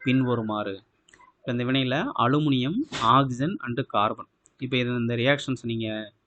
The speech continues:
ஆ, போடும்போது வந்து பாத்தீங்கன்னா இந்த வி-, இந்த வினைப்படு பொருள்லாம் போடும்போது நமக்கு வினை விளை பொருளா நமக்கு என்ன கிடைக்குது அப்படின்னா அலுமினியம் கிடைக்குது and கார்பன் டை ஆக்சைடு கிடைக்குது. இது, இதுதான் வந்து பாத்தீங்க அப்படின்னா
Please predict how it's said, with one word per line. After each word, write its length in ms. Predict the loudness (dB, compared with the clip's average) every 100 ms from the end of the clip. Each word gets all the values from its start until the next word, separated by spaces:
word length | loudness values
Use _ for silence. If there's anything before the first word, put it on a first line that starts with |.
| _ _ _ _ _ _ _ _ _ -18
ஆ, 300 | -14 -14 -16 _ _
போடும்போது 380 | -2 0 0 -2
வந்து 160 | -4
பாத்தீங்கன்னா 320 | -4 -4 -2 -2
இந்த 160 | -2
வி-, 240 | -4 -6 -4
இந்த 160 | -2
வினைப்படு 400 | 2 0 0 -2
பொருள்லாம் 400 | -4 -4 -2 -4
போடும்போது 460 | -4 -4 -4 -4 -2
நமக்கு 260 | -2 -4
வினை 240 | -2 -2 0
விளை 180 | -2 -4
பொருளா 300 | -6 -6 -8
நமக்கு 260 | -10 -14
என்ன 80 | -12
கிடைக்குது 380 | -10 -10 -8 -10
அப்படின்னா 300 | -8 -6 -6 -8 -16 _ -20 _
அலுமினியம் 500 | -2 0 2 0 0
கிடைக்குது 340 | -2 -4 -4 -4
and 160 | -4 -4
கார்பன் 500 | 0 0 0 -4 -6 _ _ _ _
டை 180 | -2 0
ஆக்சைடு 300 | 0 -2 -10
கிடைக்குது. 520 | -10 -14 -18 _ -10
இது, 140 | -4 -4
இதுதான் 340 | -2 0 0
வந்து 280 | 0 -4 -6
பாத்தீங்க 220 | -4 -4
அப்படின்னா 400 | -2 -2 -2 -2